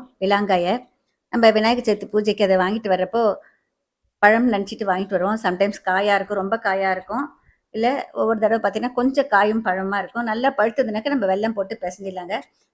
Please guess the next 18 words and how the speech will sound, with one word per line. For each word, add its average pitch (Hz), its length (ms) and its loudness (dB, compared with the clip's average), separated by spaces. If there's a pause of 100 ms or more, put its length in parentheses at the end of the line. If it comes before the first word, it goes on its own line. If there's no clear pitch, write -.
அதே 247 260 6
கொஞ்சம் 285 400 0
காயும் 240 380 2
பழமா 208 360 -2 (760)
லேசான 247 440 4
இனிப்பு 226 320 -4
சுவை 208 240 0 (140)
அந்த 208 160 -10
மாதிரி 214 180 0
இருக்கிறப்ப 208 360 -4 (440)
இந்த 208 80 -4
மாதிரி 220 200 0
தொகையிலாகவோ 208 640 2
சட்னியாகவோ 196 580 -4
பண்ணலாங்க. 180 400 -8
ரொம்ப 208 200 -6
டேஸ்டியா 202 420 -6
இருக்கும். 208 280 -4